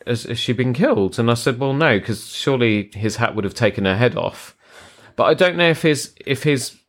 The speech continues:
his hat's got different modes to it. If it's got a kill mode where it will take your head off completely, and then it's got a stun mode, and then it's got a "I'll kill, you know, kill you" mode, but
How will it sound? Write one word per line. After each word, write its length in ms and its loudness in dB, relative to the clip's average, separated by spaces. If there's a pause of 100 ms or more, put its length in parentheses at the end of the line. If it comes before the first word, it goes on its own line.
(140)
his 240 -2
hat's 340 -2
got 240 -2
different 320 -2
modes 480 0
to 160 -2
it. 160 2
If 100 -10
it's 120 0
got 180 0
a 80 -6
kill 380 0
mode 400 0
where 160 -2
it 20 0
will 100 -2
take 240 0
your 140 -2
head 160 2
off 160 -4
completely, 760 -2 (560)
and 140 -4
then 100 2
it's 140 -4
got 140 -2
a 40 -6
stun 460 0
mode, 460 0 (1000)
and 160 0
then 120 4
it's 180 -4
got 220 2
a 320 2 (280)
"I'll 140 2
kill, 240 -2 (220)
you 120 -2
know, 160 2
kill 300 0
you" 140 0
mode, 360 0
but 320 -2